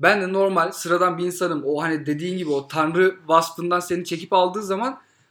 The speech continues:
diyorsun ki, "Aa evet lan, hepimizin belli eksiklikleri, belli güzellikleri var." So, yani bu eksiklik, bu güzellikle yaşamak daha güzelmiş.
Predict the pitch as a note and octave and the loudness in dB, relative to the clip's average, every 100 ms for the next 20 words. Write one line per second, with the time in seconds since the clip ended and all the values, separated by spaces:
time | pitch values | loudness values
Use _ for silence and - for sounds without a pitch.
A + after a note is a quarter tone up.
0 | _ - G3 D4 C4 A#3 A3+ B3 B3+ - | _ -4 -2 0 2 4 6 6 6 2
1 | D3+ D#3 - _ _ - A3+ A3 F3+ D3+ | -2 -4 -10 _ _ -4 -2 -2 -4 -4
2 | E3+ A#3 - D3+ E3+ F3+ F3+ - _ _ | -8 -10 -8 -4 -2 0 -2 -4 _ _
3 | _ - F3 E3+ F3+ - C#3+ - D3 D3+ | _ 0 0 0 -8 -14 -14 -8 -4 -2
4 | D#3+ F3 E3 D#3+ D#3 D#3 F3 E3 C3+ D3 | -2 -4 -4 0 0 0 -2 0 0 -4
5 | - _ _ _ - F#3+ E3 F3 - _ | -10 _ _ _ -4 2 2 2 -6 _
6 | _ - _ _ _ _ D#3 D#3+ E3 E3+ | _ -20 _ _ _ _ -4 0 0 -2
7 | D3+ C#3 C#3+ C3 C3+ A#3 G#3+ F#3+ G#3+ - | -10 -18 -14 -10 -4 4 4 4 -8 -8
8 | A#3 G3+ G3+ A3 A3 A3+ G3 F#3+ G#3+ G3 | -10 -8 0 0 2 2 2 0 -2 4
9 | C4 C4 G#3 D3 | 6 6 2 0